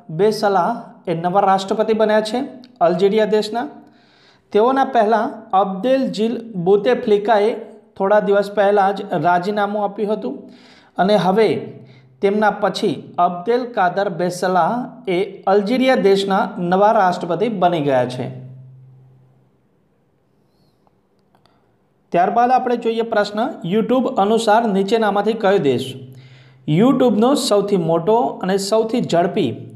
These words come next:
વપરાશ વધી રહેલ દેશ છે? તો કયો દેશ છે તે? ઓપ્શન ડી ભારત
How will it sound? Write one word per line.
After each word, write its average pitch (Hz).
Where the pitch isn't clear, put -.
વપરાશ 196
વધી 175
રહેલ 214
દેશ 185
છે? 135
તો 226
કયો 220
દેશ 226
છે 226
તે? 247
ઓપ્શન 185
ડી 240
ભારત 165